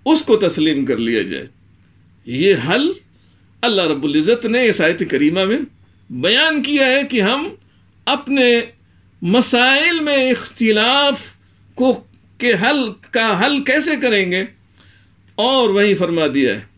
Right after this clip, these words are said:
"इन कुंतुम तुमिनून बिल्लाहि वल यौमिल आखिर", अगर तुम अल्लाह यौम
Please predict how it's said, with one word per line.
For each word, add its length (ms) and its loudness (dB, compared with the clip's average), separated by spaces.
"इन 260 2
कुंतुम 460 0
तुमिनून 560 2
बिल्लाहि 460 2
वल 180 -2
यौमिल 320 0
आखिर", 320 -2
अगर 260 0
तुम 260 -4
अल्लाह 400 0
यौम 260 0